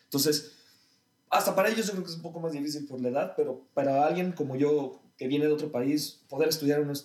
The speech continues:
en una universidad así, que también recibe a mucha gente de otros países y aparte también recibe muchos mexicanos, fue difícil, más por el rollo educacional, el rollo del plan de estudios, acos-, acostumbrarte ahora a nuevos tipos de tareas, nuevos horarios.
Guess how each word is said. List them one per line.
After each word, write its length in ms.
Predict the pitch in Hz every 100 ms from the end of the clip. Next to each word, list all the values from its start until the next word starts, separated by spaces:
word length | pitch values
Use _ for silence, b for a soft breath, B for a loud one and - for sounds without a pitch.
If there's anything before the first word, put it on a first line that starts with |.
| -
en 80 | 131
una 80 |
universidad 400 | 135 127 123 127
así, 360 | 123 127 127 120 _ _ _ _ _ _
que 100 | 147
también 340 | 139 139 175
recibe 260 | 165 156 151
a 40 |
mucha 220 | 143 147 -
gente 120 | 131
de 20 | 127
otros 120 | 127
países 260 | 120 123
y 40 | 113
aparte 220 | - 147
también 180 | 117 135
recibe 240 | 117 - 120
muchos 220 | 120 -
mexicanos, 600 | - - 120 127 160 156 b b b b b _ _ -
fue 180 | -
difícil, 520 | 196 185 220 233 240 240
más 160 | 175 -
por 180 | 202
el 80 | 160
rollo 880 | 147 151 165 165 156 139 131 120 113 -
educacional, 680 | 139 135 135 - 131 147 175
el 140 | 147 135
rollo 220 | 139 139
del 200 | 127 120
plan 260 | 143 143
de 60 | 139
estudios, 540 | - 175 190 185 185 151
acos-, 320 | 131 123 117
acostumbrarte 540 | - - 123 139 147 143
ahora 360 | 139 139 131 123
a 40 |
nuevos 260 | 131 131 -
tipos 240 | 123 123
de 60 | -
tareas, 400 | - 190 - 131
nuevos 260 | 131 120 107
horarios. 640 | 117 120 127 123 123 -